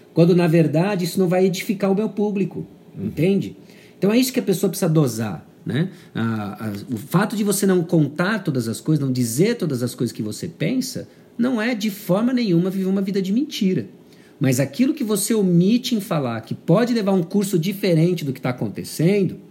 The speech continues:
Speaker 1: ou do que a pessoa pensa sobre você, aí começa a entrar num padrão de uma falta de honestidade. É aí que a gente tem que pensar se a
Speaker 2: Uhum.
Speaker 1: nossa omissão não tá sendo pecaminosa, né?
Speaker 2: Uhum.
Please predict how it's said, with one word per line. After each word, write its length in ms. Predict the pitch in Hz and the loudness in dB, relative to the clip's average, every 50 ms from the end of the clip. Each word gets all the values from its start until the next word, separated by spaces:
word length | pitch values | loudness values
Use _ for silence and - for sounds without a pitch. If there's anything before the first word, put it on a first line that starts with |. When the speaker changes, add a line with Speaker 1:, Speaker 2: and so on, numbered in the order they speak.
| - - - - - - | -20 -20 -20 -20 -10 -2
Speaker 1:
ou 140 | - 147 156 | 2 4 6
do 80 | 160 | 6
que 100 | 160 160 | 6 4
a 40 | 170 | 0
pessoa 320 | 160 - 143 127 - 143 123 | 0 0 -4 -2 -2 -4 -4
pensa 360 | - - 156 165 170 165 160 | 0 4 4 4 4 4 0
sobre 280 | - - 131 110 107 | -4 -4 -4 -4 -4
você, 540 | 98 98 98 98 - - 139 151 180 175 165 - - - - | -6 -6 -8 -10 -6 -2 0 0 0 0 -4 -8 -18 -18 -12
aí 220 | 87 87 92 95 98 | -10 -8 -6 -6 -6
começa 420 | - 123 123 131 147 151 - 165 | -2 0 0 0 0 -2 -2 -2
a 20 | |
entrar 200 | 165 165 143 131 | -2 -2 -2 -2
num 120 | 135 147 156 | -2 -2 0
padrão 380 | 156 160 151 135 120 120 120 | 0 -2 -2 -2 -2 -2 -2
de 80 | 127 131 | -2 0
uma 140 | 147 160 165 | 0 -2 -2
falta 340 | 165 - - 120 117 - 135 | -2 -4 -4 -4 -4 -4 -6
de 100 | 131 143 | -4 -2
honestidade. 680 | 147 156 165 160 - 233 180 160 131 117 107 101 107 | -2 -2 -2 -2 -4 -6 -4 -4 -4 -4 -6 -6 -6
É 20 | 104 | -6
aí 80 | 107 | -6
que 100 | 107 - | -4 -4
a 40 | 135 | -4
gente 140 | 127 147 147 | -2 -4 -2
tem 100 | - - | -4 -6
que 80 | 151 - | -6 -4
pensar 580 | - 170 180 165 165 - 139 135 143 156 - - - - - - | -4 -2 -2 -2 -2 -2 -2 -2 -2 -4 -8 -12 -20 -20 -20 -20
se 160 | - - - | -14 -2 0
a 40 | 143 | 2
Speaker 2:
Uhum. 80 | 127 127 | 2 2
Speaker 1:
nossa 200 | 139 156 - 143 | 2 0 0 0
omissão 540 | 139 135 139 135 - - - 131 131 135 147 | 2 2 0 0 -2 -2 0 0 0 2 2
não 100 | 156 160 | 2 2
tá 120 | 160 151 | 0 -2
sendo 240 | 156 - 156 143 143 | -2 0 0 0 0
pecaminosa, 760 | 147 156 139 - 147 147 156 143 120 110 110 104 92 85 80 | -2 -4 -4 -2 0 0 0 0 0 -2 -4 -6 -6 -8 -8
né? 220 | - 101 120 131 - | -6 -6 -6 -6 -6
Speaker 2:
Uhum. 300 | 104 98 82 82 92 | -8 -10 -8 -8 -10